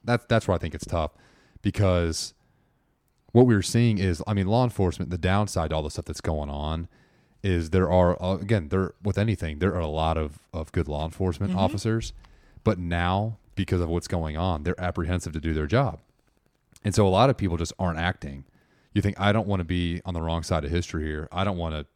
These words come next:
Speaker 1: terminate my career or put my family in jeopardy. I'm just not gonna act." Because, I mean, look at, look what happens to some of these officers that, and again, when your life's on the line and you may not, you may not make the right decision, you don't know that at the time when your heart rate's through the roof and you can't feel
Speaker 2: Yeah,
Speaker 1: your knee.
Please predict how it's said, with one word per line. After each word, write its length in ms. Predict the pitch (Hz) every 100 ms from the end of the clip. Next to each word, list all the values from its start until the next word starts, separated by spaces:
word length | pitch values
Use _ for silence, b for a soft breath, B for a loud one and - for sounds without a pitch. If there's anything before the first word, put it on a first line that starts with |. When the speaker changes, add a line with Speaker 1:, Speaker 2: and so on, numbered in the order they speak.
| _
Speaker 1:
terminate 360 | - 95 85 82
my 140 | 85
career 460 | 85 - 85 85 87 -
or 120 | 90
put 120 | 92
my 140 | 85
family 320 | 85 90 82 80
in 60 |
jeopardy. 400 | 76 95 87 80 b b b -
I'm 100 | 104
just 140 | 92
not 140 | 95 80
gonna 160 | 76 76
act." 340 | 101 80 -
Because, 260 | 104 104 85
I 60 |
mean, 120 | 98 95
look 180 | 113
at, 120 | 90 101
look 160 | 107
what 80 | 90
happens 260 | 90 85 82
to 60 |
some 160 | 80 92
of 40 | 82
these 100 | 80
officers 440 | 80 - 90 78
that, 160 | 80 - b b b b -
and 80 | 120
again, 200 | 143 117
when 100 | 101
your 100 | 123
life's 280 | 98 104
on 60 | 110
the 60 | 90
line 220 | 98 90
and 100 | 92
you 100 | 98
may 120 | 92
not, 180 | 82 - -
you 120 | 98
may 100 | 98
not 140 | 90
make 140 | 87 87
the 80 | 87
right 120 | 85
decision, 360 | 80 110 92
you 100 | 82
don't 120 | 113 90
know 100 | 90
that 80 |
at 80 | 78
the 80 | 82
time 280 | - 87 80
when 100 | 78
your 120 | 78
heart 180 | 82 80
rate's 180 | 80 -
through 120 | 82
the 100 | 78
roof 360 | 78 80 80
and 100 | 87
you 60 | 78
can't 240 | - 90
feel 100 | 85
Speaker 2:
Yeah, 60 | 90
Speaker 1:
your 100 | 82
knee. 180 | 82